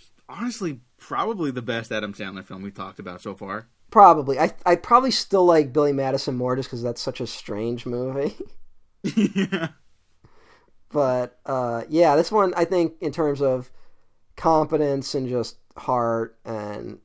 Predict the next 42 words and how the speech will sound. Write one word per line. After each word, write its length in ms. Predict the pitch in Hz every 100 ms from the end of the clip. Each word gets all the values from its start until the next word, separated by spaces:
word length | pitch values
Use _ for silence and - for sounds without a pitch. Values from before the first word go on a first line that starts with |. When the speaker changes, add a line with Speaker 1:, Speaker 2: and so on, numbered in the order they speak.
| _
Speaker 2:
storytelling, 640 | - - 127 113 117 104
like, 120 | 120 120
this 160 | 160
is 100 | 147
pretty, 320 | - 156 123 120
it's, 240 | - -
it, 200 | 185 143
but 80 | 175
it's 100 | 147
very 220 | 180 175
straightforward. 720 | 143 160 123 - 95 71 53 -
It's 120 | -
ninety 340 | 143 147 131 107
minutes, 420 | 104 90 87 -
I 60 | 101
mean. 320 | 95 98 117 - - _ _ _ _ _ _ _ _ _
Speaker 1:
Yeah, 380 | - 131 104 98
I 40 | 113
mean, 340 | 123 123 123
we're, 200 | 135 147 135
we're 160 | 143
not 260 | 151 151 139
gonna 140 | 147
talk 260 | 143 127 127
about 220 | 123 120
it 60 | 120
as 180 | 123 123
long 380 | 117 117 120 123 _
as 380 | - 110 113 - _ _ _
the 200 | 135 123
other 320 | 113 127 131
episodes. 760 | 135 139 139 170 156 160 185 - -
Speaker 2:
Mm-hmm. 160 | 139 -
Speaker 1:
That's, 220 | 123 113
that's 180 | 123 127
just, 160 | 139 135
like, 160 | 117 - _ _ -
a 80 | 131
certainty 640 | - 117 131 - 160 170
at 100 | 151 156
this 120 | 156
point. 440 | - 175 185 196